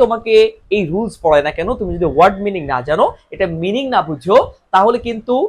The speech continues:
তুমি ফিল আপ করতে পারবে না। কারণ তুমি অর্থ না বুঝলে এরপরে যে সাবজেক্ট প্লাস ভার্ব টু হবে, এখন তুমি সাবজেক্ট এবং ভার্ব টু এখানে কি অর্থ আসবে, কোন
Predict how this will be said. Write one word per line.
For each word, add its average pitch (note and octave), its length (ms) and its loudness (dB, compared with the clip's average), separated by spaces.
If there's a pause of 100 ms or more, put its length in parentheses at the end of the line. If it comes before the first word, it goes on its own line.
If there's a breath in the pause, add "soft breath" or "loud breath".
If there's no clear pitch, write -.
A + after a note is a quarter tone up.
(140)
তুমি C#3+ 180 -14
ফিল D#3+ 180 -2
আপ - 140 -6
করতে C3+ 180 -6 (100)
পারবে C3+ 280 2
না। F#4+ 60 2 (280 soft breath)
কারণ A3+ 180 0
তুমি B3+ 120 0 (160)
অর্থ - 300 -2 (600)
না F#3 100 8 (100)
বুঝলে B3+ 320 2 (340 soft breath)
এরপরে A3+ 320 0
যে A#3 60 -2 (120)
সাবজেক্ট F#3 420 0
প্লাস A3 160 2 (120)
ভার্ব E3+ 160 2 (100)
টু A#3+ 80 0 (100)
হবে, F#3 220 6 (400 soft breath)
এখন B3 220 -2
তুমি B3 120 -4 (140)
সাবজেক্ট G3 500 2
এবং G#3 120 2 (120)
ভার্ব F#3+ 200 6 (160)
টু C4+ 100 4 (380)
এখানে A3 180 -2 (120)
কি C#4+ 100 2 (140)
অর্থ - 160 0 (140)
আসবে, C#3 260 -2 (480)
কোন C#4+ 220 10